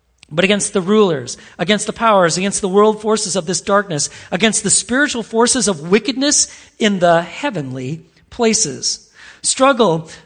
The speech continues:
in the, in secular Greek, this oftentimes referred to a wrestling match, although it could refer to a battle. But it tells us that this is personal. There's gonna be a personal struggle.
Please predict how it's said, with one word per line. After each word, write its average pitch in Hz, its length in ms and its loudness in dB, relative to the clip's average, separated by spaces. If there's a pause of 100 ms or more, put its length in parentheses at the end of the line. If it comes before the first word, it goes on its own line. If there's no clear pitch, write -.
(140)
in 208 180 0
the, 180 300 0
in 185 80 -4
secular 277 340 0
Greek, 196 260 0
this 190 160 -2
oftentimes 226 520 -4
referred 202 380 -6
to 190 120 -6
a 139 60 -4
wrestling 165 420 -2
match, 131 260 -8
although 175 280 -4
it 165 80 -10
could - 200 -10
refer 202 300 -8
to 190 240 -10
a 156 60 -4
battle. 143 560 -4 (280)
But - 120 -2
it 277 160 -6
tells 294 340 -2
us 202 120 0
that - 200 -6
this 285 220 0
is 214 100 -2
personal. 220 880 -2 (320)
There's 269 180 4
gonna 320 180 4
be 240 100 4
a 185 80 2
personal 185 880 -2
struggle. 220 640 0